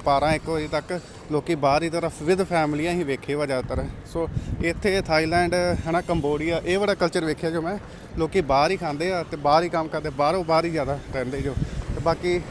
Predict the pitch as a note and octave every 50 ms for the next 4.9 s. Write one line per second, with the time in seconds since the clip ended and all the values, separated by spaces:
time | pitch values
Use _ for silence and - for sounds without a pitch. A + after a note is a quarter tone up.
0 | - - - - - - - - - - - - - D#3+ F3+ F#3 G3 F#3 E3 F3+
1 | E3+ E3+ D3+ F#3 F3 F3+ F3 F3 E3+ D#3 - D3+ D3 D3+ E3 F3 E3+ E3 D#3 C#3+
2 | C#3+ D3 D3+ C#3 C#3+ - - - - - - - D#3 E3+ E3+ D#3 - E3+ E3+ F3
3 | F#3 F3 D#3+ D3 E3 D#3+ D3+ D#3+ D#3+ D#3+ F#3+ F3 F#3 E3 D#3 D#3+ E3 D#3+ F3+ D#3
4 | C#3 - E3+ D#3+ E3 D#3 D#3+ C#3+ B2 A#2+ C#3+ C#3 B2+ A#2+ D#3+ E3 D#3+ D3+